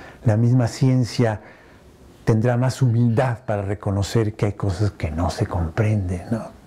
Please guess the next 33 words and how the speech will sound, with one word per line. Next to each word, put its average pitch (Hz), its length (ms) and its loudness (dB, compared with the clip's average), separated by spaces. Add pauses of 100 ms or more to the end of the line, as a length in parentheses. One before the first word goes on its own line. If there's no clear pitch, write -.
(140)
¿No? 110 160 -4 (1000)
Entonces, 127 440 0
eh, 139 340 -2
est-, - 100 -6
estamos, 135 640 0 (640)
eh, 135 240 0
en 123 80 4
espera 143 420 2
de 127 80 0
ese 135 220 -4
cambio. 139 420 0 (100)
Va 117 80 0
a 110 40 -2
ser 127 240 -2
una 127 240 0
crisis 135 440 0
dolorosa 110 580 0
por 104 140 -8
la 101 100 -6
cual 117 200 -2
tiene 113 220 -2
que 110 100 -2
pasar. 123 440 -2
Este, 123 260 -4 (600)
eh, 135 840 -2
es 117 140 2
el 113 100 2
parto 135 460 0
doloroso 104 580 -2
de 101 140 0
una 101 100 2
nueva 107 220 2
humanidad. 107 600 0